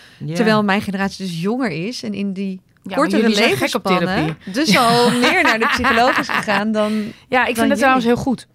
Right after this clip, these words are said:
Speaker 3: Maar dat komt ook omdat ik dus zo lang een moeder heb gehad met wie die wel degelijk iets mankeerde. En die be-,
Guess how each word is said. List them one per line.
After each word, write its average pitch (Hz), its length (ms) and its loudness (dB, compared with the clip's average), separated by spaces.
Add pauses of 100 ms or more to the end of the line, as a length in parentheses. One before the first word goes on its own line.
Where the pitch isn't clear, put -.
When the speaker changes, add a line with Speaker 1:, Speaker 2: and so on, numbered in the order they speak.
Speaker 3:
Maar 202 140 2
dat 220 140 0
komt 226 220 2
ook 214 140 2
omdat 214 240 0
ik 190 140 -2
dus 196 180 -2
zo 190 180 0
lang 185 320 0
een 190 180 -6
moeder 196 240 -4
heb 180 140 -4
gehad 170 340 0
met 170 180 -2
wie 170 240 -2
die 185 200 -4
wel 160 160 -4
degelijk 170 260 -6
iets 185 120 -12
mankeerde. 170 420 -8
En 160 120 -6
die 156 200 -4 (120)
be-, 147 160 -8